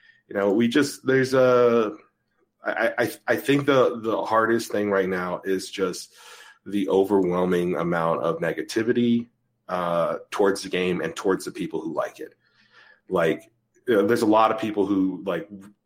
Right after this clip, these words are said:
who are out there who basically feel like, like,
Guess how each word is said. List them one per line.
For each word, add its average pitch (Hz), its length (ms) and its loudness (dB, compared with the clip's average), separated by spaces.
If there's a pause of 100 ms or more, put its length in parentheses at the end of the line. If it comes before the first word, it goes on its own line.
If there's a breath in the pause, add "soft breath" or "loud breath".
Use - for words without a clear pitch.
who 98 260 -4
are 90 120 2
out 90 180 -2
there 92 140 -2
who 90 160 -2
basically 90 560 -2
feel 90 220 -6
like, 82 240 -4 (640 loud breath)
like, 82 300 -4